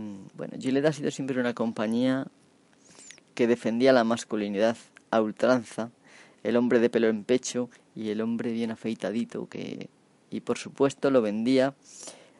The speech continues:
pues, mostrándonos cómo esos hombres atraían tías. Vale, vale, esto ha sido lo que, lo que ha sido, lo que ha sido Gillette, la, la imagen de Gillette hasta ahora.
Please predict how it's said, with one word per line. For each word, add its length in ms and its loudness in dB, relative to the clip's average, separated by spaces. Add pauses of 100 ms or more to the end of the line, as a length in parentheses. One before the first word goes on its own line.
(380)
pues, 240 2 (840)
mostrándonos 640 0
cómo 260 0
esos 320 -4
hombres 500 0
atraían 500 -2
tías. 440 -12 (340)
Vale, 200 -6 (120)
vale, 340 -2
esto 200 0
ha 60 8
sido 280 4
lo 180 6
que, 360 -4 (180)
lo 140 0
que 120 2
ha 40 4
sido, 360 0
lo 180 -2
que 80 4
ha 40 2
sido 300 0
Gillette, 480 0 (100)
la, 240 0 (120)
la 140 4
imagen 360 0
de 80 -2
Gillette 420 -6
hasta 280 -8
ahora. 340 -8